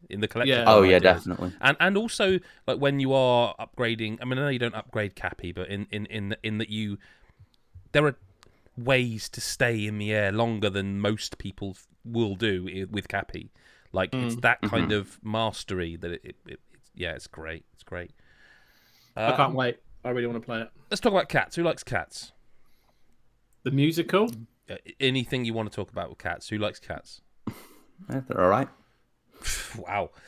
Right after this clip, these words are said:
Speaker 1: Um, which is, that's how I feel about Stray, if I'm honest with you. Like, um, everyone else
Speaker 2: Hey,
Speaker 1: I
Speaker 2: moving on.
Speaker 1: <laughs> Yeah, no, everyone else who's played it, like, uh,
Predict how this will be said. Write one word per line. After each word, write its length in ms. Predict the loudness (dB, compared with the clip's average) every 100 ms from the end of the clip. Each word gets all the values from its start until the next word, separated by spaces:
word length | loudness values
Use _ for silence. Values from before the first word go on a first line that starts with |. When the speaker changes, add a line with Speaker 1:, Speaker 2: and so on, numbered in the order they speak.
| -20 -2
Speaker 1:
Um, 240 | 2 4 2
which 180 | -2 4
is, 100 | 6
that's 220 | 4 2
how 180 | 2 4
I 80 |
feel 260 | 4 2 0
about 300 | 2 0 0
Stray, 420 | -2 2 2 0 _ _ -12
if 120 | -6
I'm 120 | -2 -2
honest 240 | -4 -6
with 100 | -4
you. 140 | -4 -4 -4
Like, 320 | 0 0 0
um, 340 | 0 0 -2 -10 _ _ -14 -14 _ _ _ _ _ _ _ _ _ -2
everyone 380 | -2 2 2 2
else 320 | 2 -2 -8 _ 6
Speaker 2:
Hey, 100 | 8
Speaker 1:
I 20 |
Speaker 2:
moving 300 | 10 8 8
on. 200 | 6 4 0 -14
Speaker 1:
<laughs> 120 | -2
Yeah, 200 | 2 2 0
no, 80 | -10 -12 -20 -4
everyone 260 | 2 4 4
else 160 | 2 -2
who's 100 | 0
played 300 | 4 4 4
it, 220 | 0 -2
like, 180 | -4 -4 -14 -18
uh, 120 | -16